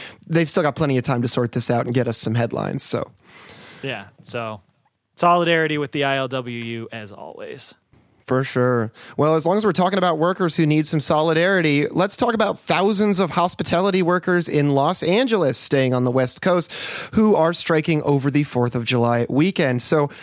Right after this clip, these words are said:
Speaker 1: when we talk about organizing tactics, one of the main points we bring up pretty often is the need to maximize leverage during industrial action by timing it for maximum impact.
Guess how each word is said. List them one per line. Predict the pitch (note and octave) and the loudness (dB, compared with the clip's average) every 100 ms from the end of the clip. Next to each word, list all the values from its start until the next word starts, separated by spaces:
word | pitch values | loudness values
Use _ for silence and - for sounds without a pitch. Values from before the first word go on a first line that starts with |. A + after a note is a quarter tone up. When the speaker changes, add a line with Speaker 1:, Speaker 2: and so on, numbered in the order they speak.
| - | -4
Speaker 1:
when | F#3+ | 0
we | G#3 A#3+ | 2 2
talk | A#3+ A#3 | 0 0
about | A#3 G#3 D#3 | 2 0 0
organizing | E3+ F#3+ G3 F3 D3 C#3 | 0 0 2 0 0 0
tactics, | C3+ D3 C3 - C#3 - | -2 0 0 0 -2 0
one | F#3+ | -2
of | F#3+ | 0
the | |
main | F3+ E3 | 2 0
points | D3 E3 D#3 - | 0 -2 -2 0
we | D3 C#3+ - E3 | 0 0 -2 -2
bring | D3 D#3+ D#3+ | 0 2 2
up | D#3 - | 0 -4
pretty | - G#3 - | -2 0 2
often | D#3 F3 G#3 C#3+ C3 | 2 0 0 -2 0
is | C#3 B2+ | 0 -2
the | C3+ | 0
need | C#3 C#3 | 0 0
to | E3 | 0
maximize | B2+ B2+ - C3+ B2 C3 - | 0 0 -2 -2 0 -2 -4
leverage | - D3+ E3+ A3+ A#3+ A3 C3+ A2+ | -2 0 2 2 2 2 0 -2
during | D3+ C3+ C3 | 0 0 0
industrial | B2+ B2+ A#2+ - B2 A#2 | 0 0 -2 0 0 2
action | A#2 A#2 - A2+ - - - | 0 -2 -4 -4 -6 -10 -4
by | B2+ | -2
timing | - - - G#3+ A#3 D3+ | -2 -4 -2 2 2 2
it | B2 - - | 0 -4 -6
for | B2 | -4
maximum | B2 A#2+ A#2 B2 - D3 D3+ | -2 0 0 0 0 0 0
impact. | C#3 C3+ C3 B2 A#2 | 0 0 0 -2 -4